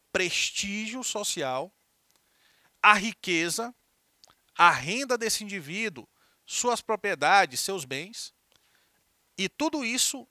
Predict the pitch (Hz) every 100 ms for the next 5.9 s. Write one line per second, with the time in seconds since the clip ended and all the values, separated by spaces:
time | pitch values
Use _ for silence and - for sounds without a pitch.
0 | _ 180 208 214 202 165 151 170 196 202
1 | - _ _ _ 156 143 175 190 156 -
2 | 226 226 - 233 196 160 170 190 127 139
3 | 175 _ _ _ _ - 160 - 185 185
4 | 147 151 151 170 - 143 147 - 156 165
5 | 185 - 147 - 165 175 - 127 -